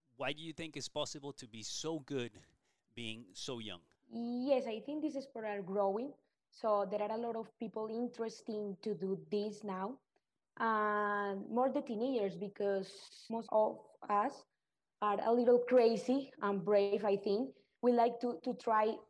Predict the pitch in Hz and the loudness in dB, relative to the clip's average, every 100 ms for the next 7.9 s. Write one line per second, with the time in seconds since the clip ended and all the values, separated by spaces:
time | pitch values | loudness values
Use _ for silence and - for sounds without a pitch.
0 | _ _ _ 220 240 254 240 226 196 170 | _ _ _ 0 4 4 4 -2 -4 -8
1 | - _ _ - 226 254 277 302 - 247 | -16 _ _ -2 4 6 6 2 2 0
2 | - 233 220 220 208 196 - - 202 196 | 0 -4 -2 -2 0 -2 -4 -4 -2 -2
3 | 208 - 233 214 _ _ _ _ - 247 | -6 -6 -8 -8 _ _ _ _ -2 0
4 | 254 - 233 240 226 233 240 240 247 247 | 0 2 4 4 2 0 2 2 2 2
5 | 247 233 214 220 320 - _ _ - 220 | -2 -2 -2 -2 -2 -8 _ _ -4 2
6 | 202 196 190 208 - - - 214 185 226 | 4 2 0 -8 -12 -16 -10 -8 0 2
7 | 226 - - _ _ - 202 196 170 | 2 -6 -20 _ _ 2 4 4 0